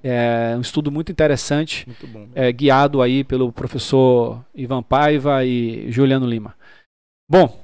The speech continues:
Speaker 1: é, dando continuidade aqui e ainda falando de ultrassom, nós tínhamos na versão do, da nona edição do P H T L S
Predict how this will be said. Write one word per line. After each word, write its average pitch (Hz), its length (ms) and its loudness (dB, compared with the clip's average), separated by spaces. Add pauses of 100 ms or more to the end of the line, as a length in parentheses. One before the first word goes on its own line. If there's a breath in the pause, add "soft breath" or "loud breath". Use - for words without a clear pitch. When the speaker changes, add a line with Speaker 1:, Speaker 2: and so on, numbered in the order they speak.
(160)
Speaker 1:
é, 127 220 0
dando 254 280 2
continuidade 151 640 -2
aqui 190 220 -6
e 156 120 -2
ainda 170 300 0
falando 139 340 -2
de 127 120 -6
ultrassom, 185 500 -8 (580 soft breath)
nós 180 300 -4
tínhamos 226 500 -8
na 170 200 -4
versão 156 840 -2
do, 139 300 -6
da 139 180 -6
nona 190 220 -4
edição 143 300 -8
do 131 80 -6
P 139 100 -2
H 123 180 -2
T 131 120 -6
L 127 140 0
S 180 340 0